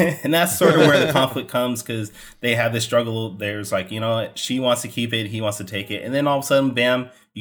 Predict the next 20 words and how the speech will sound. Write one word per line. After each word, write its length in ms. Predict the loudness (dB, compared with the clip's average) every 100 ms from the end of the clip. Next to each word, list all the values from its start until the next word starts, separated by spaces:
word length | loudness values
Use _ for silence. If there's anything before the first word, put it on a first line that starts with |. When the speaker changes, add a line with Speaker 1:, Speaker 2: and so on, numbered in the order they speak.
| -4
Speaker 1:
get 80 | -4
the 60 |
main 440 | -6 -4 -2 -4 -4
villain 300 | -2 -2 -4
of 200 | -4 -4
the 80 | -4
story, 320 | -2 0 0
whose 160 | -2
name 140 | -4 -6
is 140 | -8
Lord 180 | -6 -6
Eclipse. 560 | -6 -6 -6 -8 -12 -14 -20 -20 _ _
And, 300 | -4 -2 -2
um, 340 | -2 -4 -6 -8
if 140 | -6
you've 180 | -4 0
read 220 | 2 2
issue 320 | 0 -4 -4
two 260 | -2 -2 -2
yet, 420 | -2 -4 -4 -12